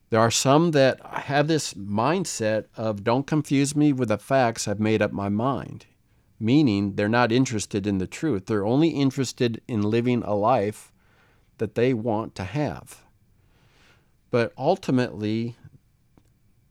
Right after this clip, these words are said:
they are short-sighted. They're only looking at this present time, which is very temporary. You know,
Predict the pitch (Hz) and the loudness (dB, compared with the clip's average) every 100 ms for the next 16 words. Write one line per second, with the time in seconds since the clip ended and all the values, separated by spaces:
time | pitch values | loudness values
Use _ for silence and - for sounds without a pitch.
0 | _ _ _ 120 120 120 110 139 120 - | _ _ _ -4 0 2 0 -2 -2 0
1 | 143 143 131 92 65 117 _ 117 127 160 | 2 2 2 -4 -10 -18 _ 2 4 6
2 | 147 156 156 135 120 - 120 107 - - | 4 2 2 0 0 -2 -4 -4 -8 -12
3 | _ - 151 156 147 - - 143 147 131 | _ -8 0 0 0 -6 -8 -2 0 0
4 | 107 - 98 95 143 220 - 143 160 165 | -2 -4 -8 -4 -4 -4 -6 -6 -6 -6
5 | 95 85 - - - _ _ _ _ _ | -10 -10 -14 -20 -20 _ _ _ _ _
6 | _ _ - 127 123 113 107 | _ _ -6 -2 0 0 -4